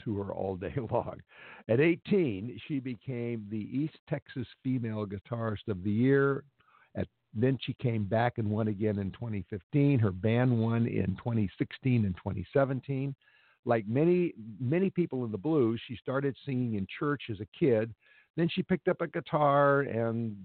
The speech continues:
sort of the rest is history. And that history includes becoming a protege of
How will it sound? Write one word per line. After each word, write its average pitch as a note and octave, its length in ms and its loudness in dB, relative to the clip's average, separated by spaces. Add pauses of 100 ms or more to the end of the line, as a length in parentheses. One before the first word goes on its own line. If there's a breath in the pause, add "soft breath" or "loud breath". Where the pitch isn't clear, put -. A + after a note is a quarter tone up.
(120)
sort A2+ 180 0
of A2 80 -6
the G#2+ 80 -2
rest G#2 260 0
is G#2+ 120 -4
history. A#2 480 -2
And G2 240 -6
that G#2 140 -2
history B2 320 -4
includes G2+ 360 -6
becoming G#2+ 500 0
a F#2 40 0
protege G#2+ 640 2
of F#2+ 120 -2